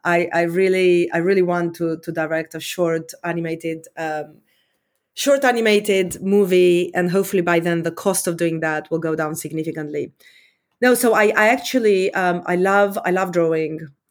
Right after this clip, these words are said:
and I love animation as, as a genre. I've always done, I still do. Um, I went to a computer science high school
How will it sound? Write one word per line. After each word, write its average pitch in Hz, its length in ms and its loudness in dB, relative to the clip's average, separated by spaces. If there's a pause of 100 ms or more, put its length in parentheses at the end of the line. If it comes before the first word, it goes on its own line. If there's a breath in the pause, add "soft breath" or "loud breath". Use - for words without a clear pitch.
(400)
and 185 120 2
I 180 100 4
love 185 200 2
animation 170 480 0
as, 156 180 -6
as 151 220 -6
a 156 80 0
genre. 147 420 -4
I've 156 180 -4
always 170 280 2
done, 156 440 -2
I 160 100 -4
still 156 340 -4
do. 180 480 0 (720 soft breath)
Um, 190 640 2 (360)
I 196 480 4
went 202 360 -2
to 208 80 -6
a 180 60 -4
computer 180 880 -2
science 170 340 -4
high 170 180 -4
school 294 520 -4